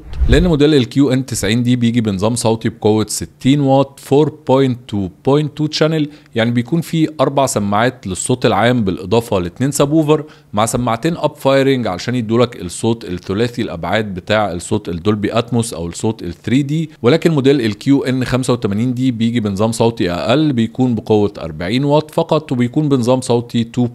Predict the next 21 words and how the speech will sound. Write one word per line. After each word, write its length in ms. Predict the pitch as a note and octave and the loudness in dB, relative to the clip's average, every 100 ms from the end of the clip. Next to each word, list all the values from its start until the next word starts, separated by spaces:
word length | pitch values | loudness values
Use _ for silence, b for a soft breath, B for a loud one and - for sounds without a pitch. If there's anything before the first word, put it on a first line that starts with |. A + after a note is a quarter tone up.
| - | 2
بوينت 260 | A2+ A2 - | 2 2 -2
تو 140 | G2 - | -6 -6
شانل. 300 | - C#2 - _ B B B - | -8 -10 -14 _ B B B -8
فطبعًا 320 | - D#3 D#3 | 0 4 4
هتلاقي 260 | C#3+ C3+ D3 | 2 2 2
ان 80 | C3+ | 2
موديل 320 | A2 B2 G#2+ | 2 2 0
ال 160 | F#2+ | -6
كيو 260 | - A#2+ A#2 | -4 -2 0
إن 180 | A#2+ B2 | -2 -4
تسعين 420 | - E2+ G#2+ A2+ | -8 -6 -4 -2
دي 380 | G#2+ A2+ A2+ E2+ | 0 0 0 -2
الصوت 260 | F2 A2+ | -8 -8
بتاعه 460 | G#2+ G2 G#2+ G2+ G2+ | -6 0 2 2 0
مجسم 520 | G2 F#2 G#2+ - F#2+ E2+ | -2 -2 -2 -2 -4 -2
اكتر، 420 | G2+ - G2 F#2+ | -4 -2 0 0
وهتلاقي 340 | F#2 F2+ G#2 | 0 -2 -2
ان 60 | G#2+ | -2
الصوت 240 | - G#2+ | -6 -8
بتاعه 460 | G2 F#2+ G2+ G2+ F#2+ | -8 -2 -2 0 0
اعلى، 340 | G#2 G2+ G2 | 2 2 0